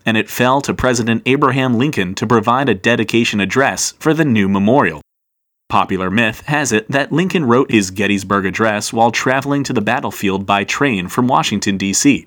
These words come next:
but the truth is that he had been preparing his remarks for months. War weariness was setting in for the northern population,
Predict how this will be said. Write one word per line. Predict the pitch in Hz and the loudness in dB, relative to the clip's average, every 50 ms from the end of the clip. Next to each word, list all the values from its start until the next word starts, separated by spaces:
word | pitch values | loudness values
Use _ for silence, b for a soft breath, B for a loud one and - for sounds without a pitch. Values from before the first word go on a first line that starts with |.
| _ _ b b | _ _ b b
but | b 117 113 101 107 | b -4 -4 -2 -2
the | 104 | -4
truth | 98 - - - 226 147 101 101 - - - - | -6 -2 0 2 4 4 2 2 -2 -10 -6 -2
is | 147 131 123 | -2 0 0
that | 139 147 147 143 | 2 0 0 2
he | 151 151 | 2 2
had | 143 139 | 2 4
been | 131 123 120 | 2 0 0
preparing | 120 123 107 - - 170 190 147 101 90 | 0 0 0 0 0 2 2 2 2 0
his | 101 98 92 104 | -2 -2 -2 -4
remarks | 95 90 87 85 85 85 - - | -4 -2 -2 -2 -2 -4 -6 -8
for | - 107 98 | -6 -4 -2
months. | 98 117 135 120 92 - - - - - _ _ _ _ _ _ _ _ _ _ _ - | 0 2 2 2 0 -4 -8 -8 -10 -12 _ _ _ _ _ _ _ _ _ _ _ -8
War | 98 95 95 98 107 110 107 98 | -4 0 2 4 4 4 4 2
weariness | 98 107 117 127 113 98 95 95 101 113 - - | 2 2 2 2 2 2 2 0 -2 -4 -4 -4
was | 104 92 87 - | -4 -2 -2 -2
setting | - - 120 117 110 107 110 | -2 -2 0 0 0 0 0
in | 120 127 | -2 -2
for | 120 - 127 117 | -2 0 0 0
the | 123 | 2
northern | 120 120 131 143 151 139 113 95 95 | 2 2 2 0 0 0 -2 -2 0
population, | 113 107 104 98 92 95 104 120 120 - 90 85 85 | 0 0 0 0 -2 -2 -2 -2 -2 -2 -4 -8 -10